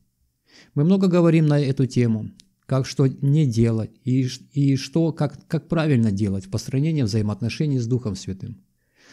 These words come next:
Следите, подписывайтесь на канал, чтобы до конца разобраться на эту тему.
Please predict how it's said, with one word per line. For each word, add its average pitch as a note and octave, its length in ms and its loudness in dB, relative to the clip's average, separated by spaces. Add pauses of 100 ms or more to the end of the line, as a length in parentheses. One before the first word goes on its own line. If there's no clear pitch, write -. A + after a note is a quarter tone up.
(260)
Следите, F3 680 2
подписывайтесь D3+ 680 0
на A2+ 100 0
канал, G2 420 -4
чтобы A2+ 260 -4
до A2+ 100 0
конца B2 300 -2
разобраться G#2+ 500 -4
на G2+ 160 -2
эту F#2+ 140 -6
тему. F#2 380 -10